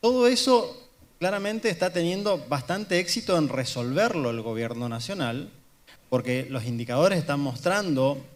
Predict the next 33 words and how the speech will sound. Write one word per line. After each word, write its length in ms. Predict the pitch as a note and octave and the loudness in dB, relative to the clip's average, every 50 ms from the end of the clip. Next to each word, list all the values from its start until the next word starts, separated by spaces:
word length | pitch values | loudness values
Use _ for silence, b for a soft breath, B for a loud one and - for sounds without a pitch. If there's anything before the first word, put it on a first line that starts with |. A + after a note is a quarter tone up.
| - - - | -20 -16 -8
un 80 | - C3+ | -4 -2
éxito 420 | D3 D3 D3 - C#3+ - - B2+ | -2 -2 -2 -6 -6 -4 -2 -2
en 120 | B2 C3 D3+ | 0 2 2
ese, 520 | F#3 G#3 F#3 - - D3+ C3+ C3 - - - - | 2 0 -2 -2 -2 -2 -2 -4 -6 -10 -10 -6
en 200 | C#3+ C3+ C3 D#3 | -2 0 2 2
esos 420 | G3 G#3+ - - - G3 F3 - | 2 2 2 0 0 -2 -2 -2
tres 320 | - D3 D#3 E3 E3 - | -2 0 0 0 -2 -2
ejes, 480 | F#3+ G3+ F3+ - - B2 D3+ F3 - - B B B B B B B _ | -2 -4 -4 -4 -4 -6 -6 -6 -8 -12 B B B B B B B _
pero 200 | - C3 C3 B2+ | 0 0 0 0
con 140 | B2+ C3 C3 | 0 0 0
el 220 | B2+ A#2+ A#2+ B2 | 0 -2 -2 -2
costo 340 | - F3 G3 E3+ E3+ - G#3 | -2 -2 -2 -2 -2 -2 0
de 80 | E3+ D3+ | 0 2
una 180 | D3 D3 C#3+ | 2 2 2
recesión 600 | C3+ C3 B2 A#2+ B2+ - - C3+ D3 F#3 A3 A#3 - C3 | 0 -2 -4 -6 -6 -6 -2 -2 -2 -2 -2 -6 -12 -12
muy 380 | A#2 G#2+ A2+ D#3 G#3+ B3+ A3 C3 | -10 -6 -4 -4 -2 -2 -4 -4
fuerte. 480 | - - A#2 A2 G#2 - - - - - - C3 - _ _ - B B B B B B | -6 -6 -8 -8 -8 -8 -10 -16 -18 -20 -20 -20 -20 _ _ -20 B B B B B B
Recesión 340 | B C3+ B2+ D3 G3 A#3 A#3+ | B -4 -2 -2 -2 -2 0
que 60 | A#3 | 0
a 40 | G#3+ | 0
nivel 240 | F#3 F3+ G3+ G#3+ G#3+ | 0 0 0 0 -2
nacional 440 | G#3 F#3+ D#3+ F3 F3 G3 A#3 B3+ B3 | -2 -2 -2 0 2 2 2 2 2
implica 320 | G#3+ F3 F3 F#3+ F3 F#3+ | 0 -2 -4 -4 -2 -2
una 180 | F#3 F3 D#3+ D#3+ | 0 0 2 2
caída 460 | D3+ D3+ E3+ F#3+ G3+ G3 F#3 E3 D3 | 2 2 2 2 2 2 2 2 4
de 240 | C#3 D3+ E3 F3+ F3 | 4 2 2 2 2
las 160 | E3+ D3 C#3+ | 2 2 2
ventas 360 | D#3+ F#3 G#3 G#3+ G3+ G#3 F3+ | 2 0 -2 -2 -2 0 0
de 60 | D#3+ | 2
aproximadamente 720 | D3 F#3 - - - - D3 E3 F3 F3+ E3+ F3+ F#3 F3+ F3 | 0 0 -2 -4 -2 -2 0 0 2 2 0 -2 -2 -2 0
en 120 | D3 C3 | 0 0
promedio, 580 | - C3 A#2+ B2 D#3+ G#3 A3+ G#3+ F3+ C#3+ C3 B2 | 0 0 0 0 2 2 2 2 2 2 0 0
se, 120 | - C#3+ | -2 -6